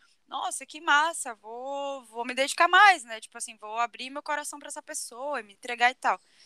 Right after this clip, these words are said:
Só que, por você ser uma pessoa muito racional, você deixa de se entregar por medo de não dar certo no futuro. Você começa a pesar os prós e os contras, esquece o seu emocional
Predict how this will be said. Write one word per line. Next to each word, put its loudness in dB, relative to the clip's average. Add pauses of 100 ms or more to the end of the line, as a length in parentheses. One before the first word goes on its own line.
(300)
Só 0
que, -10
por -8
você -4
ser -6
uma -4
pessoa -8
muito -12
racional, 2 (580)
você -4
deixa -2
de -10
se -4
entregar 2
por -12
medo -6
de -12
não -8
dar 2
certo -6
no -20
futuro. -16
Você -4
começa 2
a 4
pesar 6
os -2
prós -2
e -14
os -4
contras, -6 (460)
esquece 2
o -10
seu -6
emocional -2